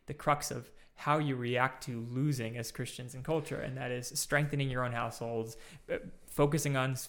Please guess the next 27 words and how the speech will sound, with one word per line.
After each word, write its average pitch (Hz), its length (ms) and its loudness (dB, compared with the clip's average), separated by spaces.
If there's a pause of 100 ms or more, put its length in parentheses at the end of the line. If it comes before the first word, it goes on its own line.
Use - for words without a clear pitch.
(140)
um, 139 380 -4 (760)
building 147 260 4
up 127 140 0
in 131 100 -2
God's 120 260 0
will 175 400 10
and 123 140 4
understanding 123 480 -2
his 123 300 -4
word 160 480 8
and 127 260 0
being 120 160 -2
welcoming 123 360 2
and 123 80 -6
accessible, 165 520 2
but - 300 0
pushing 147 320 2
each 135 160 2
other 135 180 6
onto 127 140 6
perfect 135 260 2
love. 139 320 4 (220)
Like, 120 160 -12
these 175 220 6
are - 20 2
the 143 80 6
ways 135 320 6